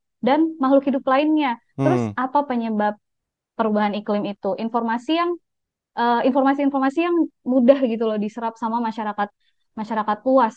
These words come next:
Speaker 1: Nggak, nggak harus orang yang dengan background, eh, scientist, urban planning kayak saya, atau semuanya kayak kata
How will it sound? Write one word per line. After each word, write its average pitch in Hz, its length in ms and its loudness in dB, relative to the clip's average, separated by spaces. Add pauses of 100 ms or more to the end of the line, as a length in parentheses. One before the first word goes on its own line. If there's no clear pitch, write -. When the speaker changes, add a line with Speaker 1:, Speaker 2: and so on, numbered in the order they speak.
Speaker 1:
Nggak, 202 180 0 (340)
nggak 214 180 0
harus 226 200 0 (100)
orang 262 260 2
yang 226 180 -4
dengan 208 180 -2 (100)
background, 202 560 0 (320)
eh, 196 440 0
scientist, 247 800 2
urban 220 340 4
planning 233 340 -2
kayak 233 180 -4
saya, 254 240 2 (120)
atau 254 240 2 (420)
semuanya 285 520 4
kayak 214 200 -4 (100)
kata 220 180 -2